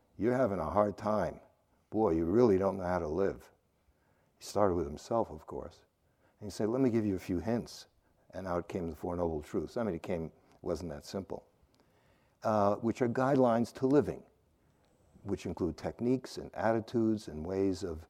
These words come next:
relating to the same life that every human being faces. So, <clears throat> um, from a certain point, when I realized the limitations,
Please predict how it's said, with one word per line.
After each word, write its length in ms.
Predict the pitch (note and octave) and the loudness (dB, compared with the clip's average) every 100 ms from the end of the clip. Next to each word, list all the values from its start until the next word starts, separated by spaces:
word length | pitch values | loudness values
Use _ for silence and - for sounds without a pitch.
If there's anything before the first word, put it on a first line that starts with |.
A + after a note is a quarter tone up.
| _ - - | _ -20 -4
relating 500 | F#2 G2 A#2 A#2+ G2 | 0 4 6 6 2
to 120 | G2 | -2
the 120 | F2+ | -4
same 320 | - B2+ A#2 | -2 -2 0
life 320 | G#2+ G2 G2 - | 2 2 0 -2
that 100 | A#2 | -8
every 220 | B2+ A2 | -4 -2
human 280 | E2 D#2 D2+ | -2 -6 -8
being 240 | D#2 C#2+ - | -8 -10 -10
faces. 520 | A2 G2+ - - - _ _ _ _ _ _ _ _ _ _ _ _ _ _ | -10 -10 -16 -20 -20 _ _ _ _ _ _ _ _ _ _ _ _ _ _
So, 400 | - B2+ A#2+ - | 4 6 6 4
<clears throat> 60 | - | 6
um, 400 | C3 C3 A2+ F#2 - - _ _ | 8 8 6 2 -12 -20 _ _
from 220 | - A#2+ - | -4 -2 -2
a 100 | A#2 | -6
certain 340 | - E3+ E3 D#3+ | 0 0 0 -2
point, 440 | - D3 G#2 E2 - _ _ - | 2 4 4 0 -8 _ _ -12
when 120 | G#2+ G#2 | -6 0
I 20 | |
realized 520 | A#2 C3 A#2 G#2+ - - - - - | 4 6 6 4 0 -16 -20 -16 2
the 100 | A2 | 4
limitations, 960 | A#2 D3 B2+ - C#3 B2+ - D2 - | 6 4 4 6 6 6 0 -8 -12